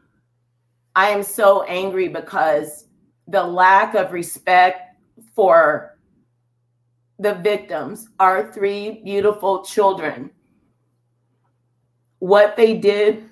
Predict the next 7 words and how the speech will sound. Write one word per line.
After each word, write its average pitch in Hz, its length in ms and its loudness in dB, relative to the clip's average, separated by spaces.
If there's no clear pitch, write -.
to 190 120 0
them, 202 500 -4
they - 180 -2
treated 233 440 -4
them 220 180 -2
like 196 360 -4
animals, 196 720 -2